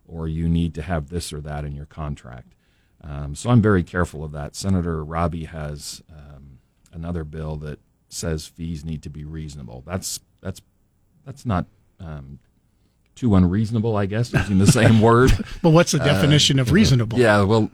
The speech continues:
Speaker 1: you know, that's what lawyers are for. Um, <laughs> but we just need to be careful. I'm, I'm careful about, um, inserting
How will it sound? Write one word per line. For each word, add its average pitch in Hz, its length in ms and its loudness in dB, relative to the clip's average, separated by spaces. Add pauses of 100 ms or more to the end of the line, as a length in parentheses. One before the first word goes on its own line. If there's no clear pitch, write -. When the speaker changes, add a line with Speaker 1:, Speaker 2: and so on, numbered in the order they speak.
Speaker 1:
you 104 100 -2
know, 107 80 4
that's 117 160 2
what 95 100 0
lawyers 95 380 4
are 85 80 0
for. 87 380 0 (160)
Um, 87 400 2 (240)
<laughs> - 260 -14
but - 420 0 (1300)
we 123 100 0
just 143 200 2
need 123 140 6
to 98 60 0
be 85 120 -2
careful. 78 380 -8
I'm, 98 200 0
I'm 104 140 0
careful 90 400 -4
about, 78 300 -4 (340)
um, 71 440 -20 (520)
inserting 80 520 -4